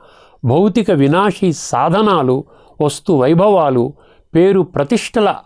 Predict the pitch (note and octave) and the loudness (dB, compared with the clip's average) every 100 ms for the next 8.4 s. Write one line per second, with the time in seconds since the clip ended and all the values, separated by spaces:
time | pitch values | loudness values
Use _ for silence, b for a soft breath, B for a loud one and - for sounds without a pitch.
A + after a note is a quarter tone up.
0 | - D3 F3+ A3 F#3 E3+ D3+ C3+ B2+ B | -4 -2 0 0 0 0 0 -2 -6 B
1 | B B C#3+ D#3 D3+ C3+ - D3 E3 F3+ | B B -2 -2 -2 -8 -4 0 0 0
2 | F#3 - - C#3 F#3+ G#3+ A#3 F#3+ E3+ D3+ | -2 -4 -2 0 0 2 2 2 0 0
3 | B2 A#2 A#2+ - B2 A#2 A2+ - b b | 0 -2 -4 -6 -4 -2 -2 -6 b b
4 | b b - C3 F#3+ G3+ F#3+ E3+ D3+ D3 | b b -2 0 2 2 2 2 2 0
5 | D#3+ F#3 D#3 D#3+ D3+ A#2 C#3+ b b _ | 2 0 0 0 2 2 -2 b b _
6 | E3 F#3 D#3 F#3+ F#3 D#3+ b b - C#3+ | 0 2 2 4 4 2 b b -2 0
7 | D3 C#3+ - D3+ D#3 F3+ G3 - E3 - | 0 -2 -4 -2 2 2 0 0 -4 0
8 | D#3 F3 E3+ | 2 2 0